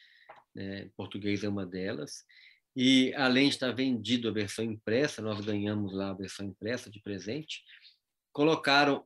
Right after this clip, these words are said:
ontem, então isso é super novo, colocaram ontem, é, o link para a versão P D F no site do Dicastério, então tá no meu Instagram também aí, na bio do meu Instagram também tá lá,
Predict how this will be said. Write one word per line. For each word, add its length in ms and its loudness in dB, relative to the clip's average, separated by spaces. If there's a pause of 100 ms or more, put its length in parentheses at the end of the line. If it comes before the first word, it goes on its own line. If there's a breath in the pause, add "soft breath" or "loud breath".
ontem, 640 2 (180)
então 220 -6
isso 160 -8
é 80 -6
super 400 -4
novo, 440 -2
colocaram 640 -4
ontem, 560 0 (440 soft breath)
é, 400 0
o 280 4
link 920 0
para 260 0
a 40 0
versão 500 -6 (160)
P 140 2
D 400 4
F 400 -6
no 140 -6
site 440 -6
do 100 -10
Dicastério, 720 -4
então 240 -6
tá 200 -4
no 80 -4
meu 360 -2 (500 soft breath)
Instagram 580 -4
também 380 -4
aí, 340 2
na 140 -2
bio 340 -2
do 80 -2
meu 120 0
Instagram 400 -6
também 260 -6
tá 140 -4
lá, 280 -2